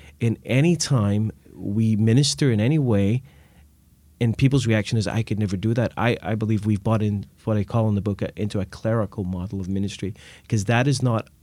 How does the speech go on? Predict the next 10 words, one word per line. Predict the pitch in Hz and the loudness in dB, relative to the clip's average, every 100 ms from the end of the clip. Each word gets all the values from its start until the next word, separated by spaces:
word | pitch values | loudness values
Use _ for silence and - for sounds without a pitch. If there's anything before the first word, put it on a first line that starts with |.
| - | -8
a | 73 - | -6 -6
way | 101 110 | -2 -2
of | 101 | 0
ministering | 104 117 135 - 123 117 - - - - | 2 0 0 -2 -2 -4 -8 -20 -20 -4
that | 107 | 0
is | 104 98 | 0 0
equipping | 92 - 123 120 117 104 98 104 | -4 -2 -4 -2 -2 -2 -4 -8
those | - 104 101 | -4 -2 -2
who | - | -4
hear. | 98 113 95 | -8 -4 -4